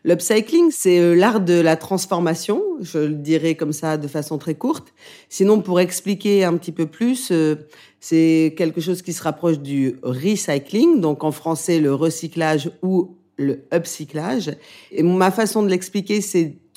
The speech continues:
souvent de dire que si recycler un pull, ce serait, euh, euh, détricoter le pull et, euh, euh, assainir sa laine pour en retricoter un pull,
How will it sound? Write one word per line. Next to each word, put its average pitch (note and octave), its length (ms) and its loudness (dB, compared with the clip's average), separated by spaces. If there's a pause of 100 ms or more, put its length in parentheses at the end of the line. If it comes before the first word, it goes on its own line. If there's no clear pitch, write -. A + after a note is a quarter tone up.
(120)
souvent F#3 760 0
de D#3 100 2
dire F3+ 400 -2
que D#3 200 0
si D#3+ 260 -2
recycler F3+ 480 0
un E3+ 140 0
pull, E3 480 -2 (360)
ce D#3 160 0
serait, F3+ 460 4
euh, D3 280 4 (400)
euh, D3 320 4
détricoter F#3 680 2
le F3 100 4
pull G3 520 0
et, D#3 400 4
euh, - 20 6
euh, C#3+ 1080 0 (480)
assainir F3+ 520 2
sa D#3 300 0
laine F3 560 4
pour D#3 240 -4
en D3 100 2
retricoter E3+ 540 -2
un C#3 120 -2
pull, G#3+ 500 2